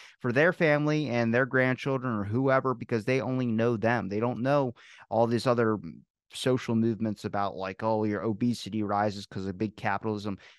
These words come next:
They're worried about their getting their piece and getting their life set, because the only person who,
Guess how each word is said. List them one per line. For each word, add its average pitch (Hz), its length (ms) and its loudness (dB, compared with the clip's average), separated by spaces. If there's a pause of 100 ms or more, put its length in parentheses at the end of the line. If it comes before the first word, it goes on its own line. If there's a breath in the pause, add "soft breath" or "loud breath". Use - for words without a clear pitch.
(100)
They're 120 140 2
worried 139 220 4
about 120 220 2 (180)
their 117 420 2
getting 107 460 0
their 113 240 2
piece - 580 -12 (400 soft breath)
and 104 220 0
getting 107 260 2
their 113 220 4
life 90 260 0
set, - 420 -10
because 107 340 -4
the 113 80 -2
only 127 140 0
person 123 380 -6
who, 110 200 -4